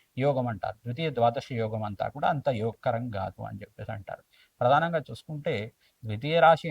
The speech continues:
అంతా కూడా మీనరాశి నుంచి చూసుకుంటే మేషరాశి అవుతుంది, ఇది అనుకూలత కాదు. గ్రహమైత్రి ఉన్నప్పటికీ కూడా నక్షత్ర బంధనాలు పొందకపోవచ్చు.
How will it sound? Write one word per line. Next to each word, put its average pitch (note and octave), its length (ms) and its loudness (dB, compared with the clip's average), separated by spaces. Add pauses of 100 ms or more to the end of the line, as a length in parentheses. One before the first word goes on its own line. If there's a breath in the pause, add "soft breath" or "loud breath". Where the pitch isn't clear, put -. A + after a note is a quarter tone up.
అంతా C3 220 2
కూడా C3+ 180 -2
మీనరాశి B2 480 0
నుంచి A2+ 240 -10
చూసుకుంటే A#2 320 -12 (100)
మేషరాశి C#3 640 2
అవుతుంది, C#3+ 380 -8 (280)
ఇది F3 220 -6
అనుకూలత A2+ 340 -4 (100)
కాదు. - 140 -8 (120)
గ్రహమైత్రి D#3+ 540 -2 (100)
ఉన్నప్పటికీ A#2+ 440 -6 (100)
కూడా C#3 200 2
నక్షత్ర D#3 340 0 (120)
బంధనాలు C3+ 440 2
పొందకపోవచ్చు. B2 640 -6